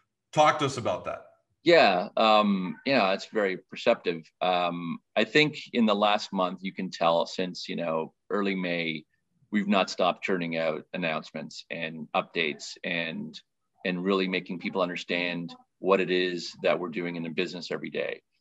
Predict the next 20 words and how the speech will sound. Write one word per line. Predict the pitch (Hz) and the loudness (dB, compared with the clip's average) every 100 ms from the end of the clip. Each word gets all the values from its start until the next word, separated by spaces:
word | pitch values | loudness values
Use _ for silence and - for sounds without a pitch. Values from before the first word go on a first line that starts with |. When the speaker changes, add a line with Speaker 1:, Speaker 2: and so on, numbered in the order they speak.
| _ _ _ - | _ _ _ 4
Speaker 2:
But, | 127 110 - | 6 6 4
you | 127 | 4
know, | 110 104 101 104 123 | 6 4 0 -4 -2
let's | 127 | -2
connect | - 120 - - | 2 0 -2 -4
the | |
dots. | 113 90 - - - | 0 2 0 -8 -10
We | 135 120 | -2 -2
are | 98 101 _ _ _ _ _ _ _ - - | -2 -6 _ _ _ _ _ _ _ -16 -10
trading | - 127 127 | 2 4 6
in | 120 | 6
Frankfurt, | 113 107 110 110 101 - | 4 2 2 0 0 0
trading | 127 127 | 2 6
in | 120 | 8
the | 113 | 8
O | |
T | 110 107 | 4 -2
C | - 107 | -4 -4
Q | - 107 | 0 0
B. | 101 98 98 92 | 0 -2 -6 -10